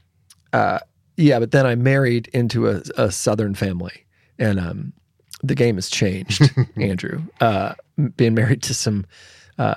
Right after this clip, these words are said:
Speaker 1: oh, mar-, married to one person, but who is a part of a family in, uh, North Carolina where the food is real.
Speaker 2: Right.
Speaker 1: And, um, th-, uh, the game is on. And it's pretty fantastic.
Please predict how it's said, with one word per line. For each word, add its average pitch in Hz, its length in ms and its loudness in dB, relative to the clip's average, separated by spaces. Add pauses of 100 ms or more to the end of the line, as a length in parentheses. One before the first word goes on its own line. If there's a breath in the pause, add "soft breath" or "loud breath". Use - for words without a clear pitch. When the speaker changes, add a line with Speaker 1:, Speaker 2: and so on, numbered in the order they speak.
Speaker 1:
oh, 135 120 6
mar-, 135 300 4
married 127 260 2
to 113 60 -2
one 120 180 2
person, 104 340 -2
but 110 140 0
who 127 180 2
is 104 160 -2
a 104 40 -6
part 117 200 2
of 101 80 -2
a 98 40 -6
family 101 440 0
in, 95 240 -2 (440 soft breath)
uh, 101 180 0
North 107 240 2
Carolina 98 540 2
where 95 360 -2 (560 soft breath)
the 180 80 -6
food 123 260 2
is 101 120 -6
real. 107 420 -4
Speaker 2:
Right. 90 220 -6
Speaker 1:
And, 101 180 2
um, 78 260 -8 (500)
th-, - 220 -12
uh, 98 160 0
the 107 100 -2
game 98 200 0
is 71 100 -4
on. 65 140 -6 (280)
And 113 100 0
it's - 100 -4
pretty 85 260 -2
fantastic. - 580 -12